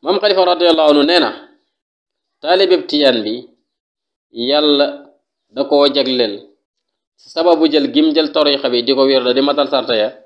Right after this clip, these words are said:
Yàlla ci boppam moo wax Yonent bi sallallahu alayhi wa sallam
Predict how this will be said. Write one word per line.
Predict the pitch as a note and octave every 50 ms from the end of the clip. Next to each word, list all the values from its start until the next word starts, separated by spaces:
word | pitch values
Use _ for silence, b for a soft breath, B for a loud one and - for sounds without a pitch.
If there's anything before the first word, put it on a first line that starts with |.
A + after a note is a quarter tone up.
| _ _ _ _ _ _ _ _ _ _ _ _ _ _ -
Yàlla | G#2+ A#2+ B2 B2+ B2+ B2+ A#2+ -
ci | - C#3
boppam | C#3+ C#3 C#3 - C3+ A2+ G#2 G#2 A2 - _ _ _ _ _ _ _ _ _ _ _ _ -
moo | A2 A#2 B2 C3 C3+ C3+ C3+ C3+ C3
wax | B2+ B2+ -
Yonent | B2+ C3 C3 B2 B2+
bi | C3 C3
sallallahu | B2+ - B2+ B2 B2 A#2+
alayhi | - B2 A#2
wa | A2
sallam | G#2